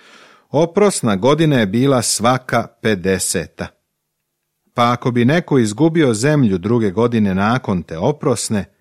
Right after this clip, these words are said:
morao je da čeka narednih četrdeset osam godina kako bi je povratio. A to je dug vremenski period,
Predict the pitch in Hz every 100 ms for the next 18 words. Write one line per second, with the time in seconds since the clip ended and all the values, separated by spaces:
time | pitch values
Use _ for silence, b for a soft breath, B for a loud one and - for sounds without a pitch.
0 | _ _ _ _ _ _ 101 117 147 160
1 | 156 151 127 101 92 - 135 - 110 92
2 | 104 120 131 135 127 131 123 - 120 -
3 | 107 92 123 - 123 - 123 113 - 110
4 | 104 120 113 107 104 101 95 98 90 92
5 | 85 95 87 98 98 98 104 85 - _
6 | _ _ _ _ _ _ _ _ _ _
7 | _ _ _ _ _ _ 90 92 117 117
8 | 98 135 131 87 90 87 90 92 90 82
9 | - 90 - 92 101 87 80